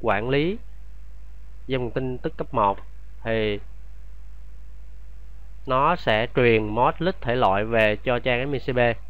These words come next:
Và trong trang admin C P chúng ta phải add mod list thể loại vào, và mod list thể loại này nó sẽ gọi trang list thể loại này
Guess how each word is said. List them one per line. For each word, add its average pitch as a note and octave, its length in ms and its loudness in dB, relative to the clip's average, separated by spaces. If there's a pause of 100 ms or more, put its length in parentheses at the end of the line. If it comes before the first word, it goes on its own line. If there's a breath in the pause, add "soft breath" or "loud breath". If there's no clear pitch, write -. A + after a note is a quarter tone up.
(280)
Và A2 260 6
trong B2+ 300 0
trang B2+ 160 2
admin C3+ 220 -2
C C3 180 0
P A#2+ 280 4 (1500)
chúng D#3 180 -2
ta B2 200 6
phải G#2 220 2
add C#3+ 220 2
mod E3 200 0
list F3 160 -2
thể B2 100 -2
loại G#2 220 2
vào, G#2 300 2 (180)
và G2+ 260 2
mod A#2+ 200 0
list D#3+ 140 -4
thể B2+ 80 -2
loại G2+ 120 0
này G2 240 -2 (280)
nó B2 180 0
sẽ A#2 240 -2
gọi G2 440 2
trang A2+ 300 0
list C#3+ 120 -4
thể C3 100 -4
loại F#2+ 240 -2
này G2 280 -4